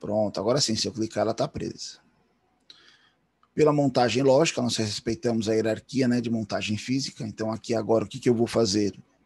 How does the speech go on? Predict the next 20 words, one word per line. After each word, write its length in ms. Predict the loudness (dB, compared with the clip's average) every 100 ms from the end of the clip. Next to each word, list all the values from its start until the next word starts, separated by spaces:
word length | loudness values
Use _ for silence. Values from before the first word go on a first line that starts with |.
| _ -20 -20 -20 -20 -6
Ah, 320 | 2 4 6
eu 180 | 6 6
vou 280 | 6 6 6
inserir 420 | 4 2 4 4
a 80 | 2
segunda 400 | -2 2 4 4
chapa 320 | 4 2 0
de 60 | -4
fixação, 520 | -4 -2 0 2 0
que 80 | 0
é 40 |
a 40 | -4
que 80 |
fica 200 | -4 -6
do 60 | -6
outro 180 | -4 0
lado. 360 | 2 0 -2 -6 _ _ _ _ _ _ _ _ _ _ _ _ _ _ _ _ _ _ _ _ _ _ _ _ _ _ _ _ _ _
Chapa 360 | -10 -8 -6
de 80 | -8
fixação. 720 | -10 -6 -4 -2 -2 -4 -6